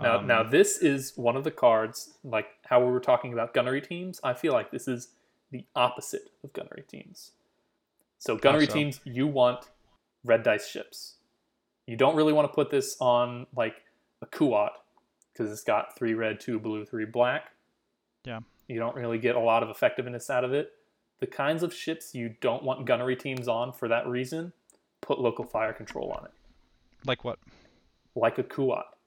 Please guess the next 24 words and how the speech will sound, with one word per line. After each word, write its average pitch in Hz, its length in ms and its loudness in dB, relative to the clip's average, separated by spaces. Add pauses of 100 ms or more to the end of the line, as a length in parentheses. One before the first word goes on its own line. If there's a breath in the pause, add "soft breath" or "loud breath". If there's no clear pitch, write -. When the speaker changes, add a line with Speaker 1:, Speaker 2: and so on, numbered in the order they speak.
(680)
Speaker 1:
I've, 120 180 2
I've 123 140 8
put 156 160 4
this 139 140 -2
on 127 120 0
Kuats. 139 520 0 (200)
They'll 123 220 4
roll, 120 440 2
uh, 110 260 0
red, 120 340 4
blue, 131 220 0
black 127 500 0 (1080)
for 120 300 2
local 131 240 0
fire, 131 340 2
for 135 140 2
their 123 100 2
salvo 143 600 0
attack. 165 420 -4 (840)
Speaker 2:
Yeah. 127 180 -8 (180)
Speaker 1:
And 127 140 0
it 120 180 0
really, 143 680 2
uh, 117 240 0